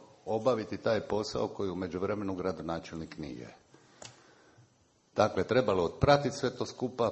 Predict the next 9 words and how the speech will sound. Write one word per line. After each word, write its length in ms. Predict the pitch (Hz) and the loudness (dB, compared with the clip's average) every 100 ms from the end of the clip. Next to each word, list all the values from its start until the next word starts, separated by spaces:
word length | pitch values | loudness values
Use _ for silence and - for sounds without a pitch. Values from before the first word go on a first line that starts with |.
| - | 2
pogledat 500 | 110 110 123 107 104 | 0 2 2 2 -2
šta, 320 | - - 107 - | -4 2 2 2
kako 480 | - 101 - 110 101 - - | 0 0 2 0 0 -6 -14
i 40 | |
tako 360 | 110 107 98 95 | -4 -2 0 0
dalje 400 | 92 123 120 117 | 2 2 0 -4
i 40 | |
mi 200 | 101 107 | -4 -4
bi 100 | 104 | -6